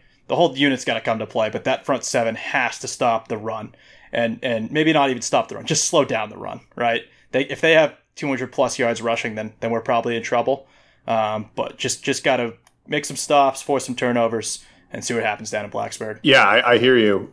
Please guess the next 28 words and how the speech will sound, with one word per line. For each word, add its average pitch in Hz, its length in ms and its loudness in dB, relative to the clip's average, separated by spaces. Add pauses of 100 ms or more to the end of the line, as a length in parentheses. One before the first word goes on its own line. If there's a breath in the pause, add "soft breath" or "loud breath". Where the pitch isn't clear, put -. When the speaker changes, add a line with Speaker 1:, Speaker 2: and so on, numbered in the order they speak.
Speaker 2:
Do 117 100 -2
you 127 60 4
wanna 117 200 8
just 113 140 0
get 123 140 4
right 120 160 8
into 117 260 2
your 113 380 4
prediction? 120 640 2
Speaker 1:
Yeah, 180 180 6
let's 160 220 0
do 123 160 0
it. 117 100 -6
All 156 100 6
right, 123 200 2
so - 100 0
this 247 120 4
is - 20 2
a 254 60 8
revenge 175 340 6
game 175 200 4
for 165 140 2
our 147 80 6
defense, 147 420 0
like 127 140 -2
we 131 80 -4
talked 123 300 0
about. 127 320 -2